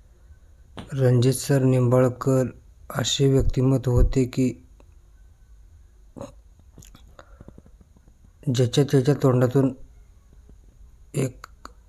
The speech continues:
राजा माणूसच होता, जे ते बोलत होते. रणजित सर निंबाळकर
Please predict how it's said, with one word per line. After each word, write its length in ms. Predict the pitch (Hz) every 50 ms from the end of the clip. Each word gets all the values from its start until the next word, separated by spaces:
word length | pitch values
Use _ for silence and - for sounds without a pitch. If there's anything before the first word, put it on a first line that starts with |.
| _ -
राजा 440 | 170 143 143 131 127 120 123 135
माणूसच 440 | 131 139 135 131 127 131 123 120 -
होता, 520 | 143 135 131 127 117 117 - 127 120 - - - - _ - - - - - - _ - _ _ _ _ - - - _ _ _ _ - - 147 -
जे 240 | - 139 135 123 120 -
ते 160 | 143 139 135
बोलत 360 | 127 127 135 131 127 123 123 117 -
होते. 400 | 120 113 117 120 113 - - - - - - - - - - - - _ _ - - - - - - - - - - _ - _ - - _ _ _ - _ _ _ - - - - - - - _ _ _ _ - _ - - _ - - _ _ _ - - - 131
रणजित 360 | 127 123 120 120 117 135 131
सर 320 | - - - 143 143 131
निंबाळकर 640 | 139 135 127 127 123 131 131 131 120 - 139 131 127